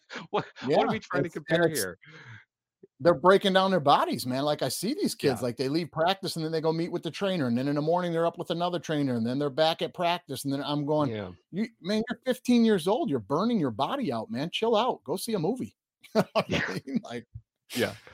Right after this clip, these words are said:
Speaker 2: relax
Speaker 1: Bingo.
Speaker 2: on something, man.
Speaker 1: Bingo, bingo.
Speaker 2: Well, listen,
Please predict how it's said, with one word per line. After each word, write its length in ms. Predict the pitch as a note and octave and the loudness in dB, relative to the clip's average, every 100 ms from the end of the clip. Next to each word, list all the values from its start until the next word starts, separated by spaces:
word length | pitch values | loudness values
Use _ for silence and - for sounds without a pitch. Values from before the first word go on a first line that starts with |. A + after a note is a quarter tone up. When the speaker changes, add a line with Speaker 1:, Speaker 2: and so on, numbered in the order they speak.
| - - | -12 -4
Speaker 2:
relax 640 | E3 E3 C#3 - - G#2+ | -2 0 -2 -2 -4 -2
Speaker 1:
Bingo. 20 | |
Speaker 2:
on 180 | C3 A#2+ | -2 -2
something, 440 | - A#2 A2 A2 | -2 -4 -4 -8
man. 300 | G#2+ B2+ F#3 | -6 -6 -6
Speaker 1:
Bingo, 220 | G#2+ A2 G#2 | -8 -12 -12
bingo. 320 | A2 A2 G#2+ | -12 -10 4
Speaker 2:
Well, 120 | F3 | 8
listen, 340 | G3 F#3 C#3 | 8 8 2